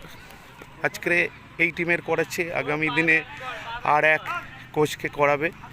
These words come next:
সবাই ঘুরিয়ে ফিরিয়ে আর কি করানো হয়। এদিকে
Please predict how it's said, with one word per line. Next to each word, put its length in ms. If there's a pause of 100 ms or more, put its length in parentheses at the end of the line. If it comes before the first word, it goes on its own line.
(680)
সবাই 340 (280)
ঘুরিয়ে 320
ফিরিয়ে 340
আর 120
কি 80 (120)
করানো 300 (100)
হয়। 160 (760)
এদিকে 260